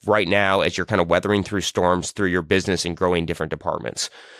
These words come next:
In addition to, we don't have to rack that debt cost. Debt is expensive. There is no more six, seven percent hard money cost or lending cost. It's nine to ten percent.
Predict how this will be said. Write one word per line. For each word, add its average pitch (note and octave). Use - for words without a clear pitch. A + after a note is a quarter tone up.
In A2
addition D3+
to, C#3
we A#2
don't B2
have D3+
to A#2
rack G#2
that -
debt G#2+
cost. -
Debt A2+
is A2+
expensive. G2
There A2
is B2+
no B2
more G#2
six, -
seven G2+
percent G2
hard F2+
money F#2+
cost F#2
or F2+
lending D#2+
cost. -
It's -
nine G2+
to G#2
ten F#2+
percent. -